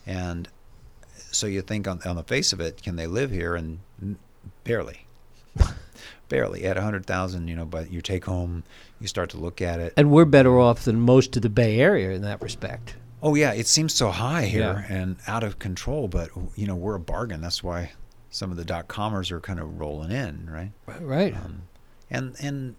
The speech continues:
Speaker 1: the debate for affordable housing, for, um, workforce housing, all of that is really admirable. And I, I hope that we can begin to have more cohesive conversations. So it's not about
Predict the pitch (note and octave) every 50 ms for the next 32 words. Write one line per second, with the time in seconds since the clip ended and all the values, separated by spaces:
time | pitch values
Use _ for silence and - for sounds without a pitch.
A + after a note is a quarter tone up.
0 | - - - A#2 A#2+ A#2 B2 A#2 C3 B2+ C3+ C3 - - - - - - - -
1 | A#2 G#2+ G#2 F#2+ - - - G2+ - - A2+ G#2 G2 F2+ F#2 F#2 G2+ B2 C#3 C#3
2 | C#3 C3+ C3 B2 A#2+ A#2+ A#2+ A#2+ A#2+ A2+ A2+ A2+ A2 - - - - G2 F#2 F2+
3 | F2 F2+ F2 E2+ E2+ F2 - - - - - - - - - - - - - -
4 | F#2+ F#2 F2+ F2+ E2+ E2+ E2+ F2 F2+ A2 B2+ - - - A#2 A2 A2+ A2 - A2
5 | G#2+ G#2+ G#2 G#2 G#2+ G2+ F#2+ F#2+ - F#2+ G2+ G2+ G#2+ G2+ F2 F2+ F2 E2+ G2 G#2
6 | G2+ F#2+ F2 - - - - - - - - - - - - - - - - F#2
7 | F#2 F#2 F2+ F#2 F#2+ F#2 G2 G#2 G2+ G2 F2 F2+ F#2 G2+ G2+ G2+ F#2+ E2+ E2+ E2+
8 | E2+ F2 E2+ F2 F2+ F#2 - - - - F3+ E3+ - - - - A#2+ B2 A#2+ -
9 | - A#2+ G2 - - D#2 F2 F2+ - - F2 E2 D#2+ D2+ D2+ - - - - -
10 | - - - - - - - - - - F2+ F2 F#2 F2 D#2+ F#2+ F#2 F2 F2 E2+
11 | F#2 E2 E2 E2+ E2+ D#2+ - F2 D#2 E2 F#2 G2 G2 - - A#2 - A#2+ A#2+ B2
12 | B2+ B2+ - B2+ B2 A#2+ - - A#2+ A#2 A#2 - - - F2 F2 - - - -
13 | F#2+ F#2+ F#2+ F2+ F#2 F#2 F#2 F2+ F2 F2 E2+ - - -